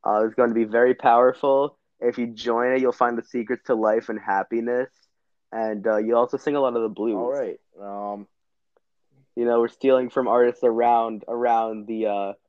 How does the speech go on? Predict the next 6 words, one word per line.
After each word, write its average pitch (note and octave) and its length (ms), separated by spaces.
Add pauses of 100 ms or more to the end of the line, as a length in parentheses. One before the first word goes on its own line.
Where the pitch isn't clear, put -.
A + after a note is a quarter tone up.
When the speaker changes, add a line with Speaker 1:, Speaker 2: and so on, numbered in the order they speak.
(240)
Speaker 1:
blues A#2+ 460
spectrum. G2+ 720 (280)
Uh, G2+ 480
Miles A2 560
Davis, A2 1120 (720)
uh, F#2 560